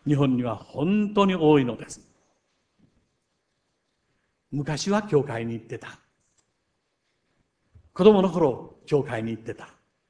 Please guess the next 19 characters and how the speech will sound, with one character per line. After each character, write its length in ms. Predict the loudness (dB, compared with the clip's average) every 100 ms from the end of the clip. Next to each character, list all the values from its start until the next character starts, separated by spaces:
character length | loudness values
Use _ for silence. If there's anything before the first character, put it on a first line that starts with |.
| 2
い 60 |
や、 300 | 4 4 -2 -2
私 320 | 0 4 8
は 100 | 10
若 260 | 8 8 6
い 80 |
頃、 260 | 6 4 2 0
洗 280 | 4 6 8
礼 160 | 6
も 120 | 6 6
受 120 | 6
け 60 | 4
た。 80 | 2 -14 -20 _ -20 -20 _ _ _ _ _ _ _ _ _ _ _ _ _ _ _ _ _ _ _ _ _ _ _ _ _ _ _ _
若 240 | -10 -4 0
気 80 | 2
の 120 | 2
至 180 | 0 -6
り 100 | -8
で、 280 | -10 -14